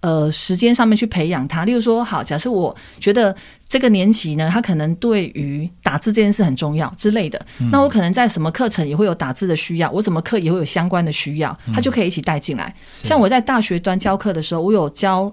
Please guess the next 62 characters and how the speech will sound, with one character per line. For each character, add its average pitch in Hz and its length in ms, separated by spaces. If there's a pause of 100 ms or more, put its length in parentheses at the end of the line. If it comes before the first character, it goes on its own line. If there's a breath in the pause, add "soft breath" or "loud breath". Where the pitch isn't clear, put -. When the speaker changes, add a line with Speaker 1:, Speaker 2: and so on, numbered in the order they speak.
Speaker 1:
呃， 151 220 (240)
曾 - 160
经 247 120
有 240 40
一 208 60
门 202 160
课 208 160
是 214 80
影 165 100
片 170 180
剪 160 180
辑。 - 260 (120)
Speaker 2:
嗯。 113 180 (120)
Speaker 1:
那 339 80
影 269 60
片 269 160
剪 196 160
辑， 165 280 (520 loud breath)
呃， 180 220
content 254 300
很 165 120
重 165 200
要 151 140
嘛， - 140
你 160 80
到 262 100
底 214 60
要 196 80
讲 170 280
什 - 240
么？ - 260
Speaker 2:
是。 - 160
Speaker 1:
我 - 40
就 247 140
会 247 60
跟 240 200
学 202 140
生 196 180
说 190 320
：“你 180 100
们 180 120
去 247 120
看 262 200
你 175 60
们 156 100
其 165 160
他 196 280 (140)
系-， - 260 (100)
那 214 160
个 185 180 (120)
课， - 300 (540 loud breath)
有 277 100
什 - 100
么 196 120
课 - 200
是 240 120
有 214 80
知 208 180
识 214 140
概 185 140
念 170 200
的？ - 160